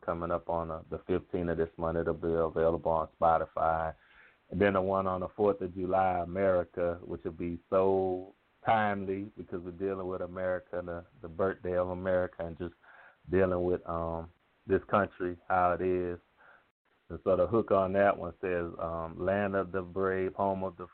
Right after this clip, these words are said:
free, America, oh say can you see,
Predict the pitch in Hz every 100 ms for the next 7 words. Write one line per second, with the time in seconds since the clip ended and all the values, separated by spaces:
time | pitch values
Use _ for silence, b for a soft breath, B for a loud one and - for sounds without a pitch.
0 | - 98 95 98 - _ b b _ 82
1 | 87 95 95 95 - 98 92 92 - _
2 | 90 90 - 95 92 - 95 92 90 -
3 | 95 95